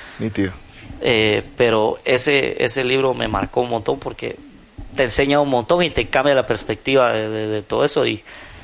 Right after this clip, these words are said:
Speaker 2: y series o películas, ah, la gran, eh, no sé,
Speaker 1: <laughs>
Speaker 2: mi película favorita es la de Gladiador.
Speaker 1: Ah, buenísimo.
Speaker 2: Eh, eh, pero ahí que me haya como que enseñado,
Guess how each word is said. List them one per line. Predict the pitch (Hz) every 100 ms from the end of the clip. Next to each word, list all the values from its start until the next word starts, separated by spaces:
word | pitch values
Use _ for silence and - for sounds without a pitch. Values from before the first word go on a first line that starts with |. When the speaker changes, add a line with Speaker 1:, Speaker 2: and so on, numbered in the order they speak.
| - - - - - - -
Speaker 2:
y | 135
series | - 117 220 208 -
o | 139
películas, | - 123 156 180 165 147 - - - - - -
ah, | - - -
la | -
gran, | - 117 120 131
eh, | - 120 - - - - - - - - - - - - - - -
no | 120
sé, | 139
Speaker 1:
<laughs> | 120
Speaker 2:
mi | 110 113
película | 120 131 165 135
favorita | 120 135 170
es | 139
la |
de | 120
Gladiador. | 110 104 107 151 165 - - - 202 202 143 -
Speaker 1:
Ah, | - 147
buenísimo. | 117 123 113 -
Speaker 2:
Eh, | 98 92 - - - - - -
eh, | - 110 107 107 104 - - - - - _ _
pero | - 135
ahí | 120 147
que | -
me | 143
haya | 170 196 185
como | 139 123
que | -
enseñado, | 117 107 113 143 190 214 202 196 196